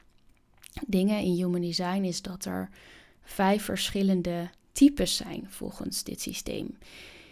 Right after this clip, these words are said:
Types waarbij je mensen, een groep mensen hebt die hier echt zijn om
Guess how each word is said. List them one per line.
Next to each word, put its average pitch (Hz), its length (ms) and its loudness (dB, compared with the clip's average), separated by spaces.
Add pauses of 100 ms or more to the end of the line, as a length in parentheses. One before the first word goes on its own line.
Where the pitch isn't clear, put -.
(580)
Types - 760 2 (280)
waarbij 175 500 0
je 165 240 -2 (640)
mensen, 202 720 2
een 185 80 -2
groep 240 280 0
mensen 208 420 2
hebt - 360 -8
die 185 120 -4
hier 180 260 -4
echt - 320 -4
zijn 185 400 2
om 175 420 -4